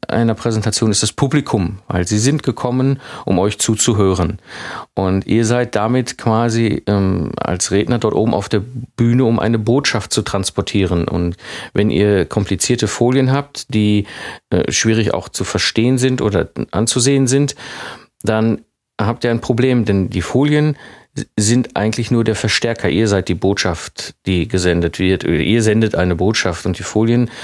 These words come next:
können als Verstärker in zwei Richtungen wirken. Entweder, wenn sie gut gemacht sind, dann können sie eure Botschaft verstärken oder wenn sie eben nicht gut sind, dann können sie eure Botschaften abschwächen. Und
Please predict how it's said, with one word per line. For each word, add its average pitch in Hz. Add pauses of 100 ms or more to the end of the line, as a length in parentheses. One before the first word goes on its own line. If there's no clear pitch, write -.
(280)
können 110
als 85
Verstärker 101
in 107
zwei 117
Richtungen 131
wirken. -
Entweder, 107
wenn 101
sie 92
gut 113
gemacht 135
sind, 143
dann 110
können 117
sie 107
eure 92
Botschaft 107
verstärken 143 (400)
oder 139
wenn 120
sie 110
eben 101
nicht 113
gut 123
sind, 123 (280)
dann 117
können 101
sie 110
eure 107
Botschaften 104 (360)
abschwächen. 90
Und 87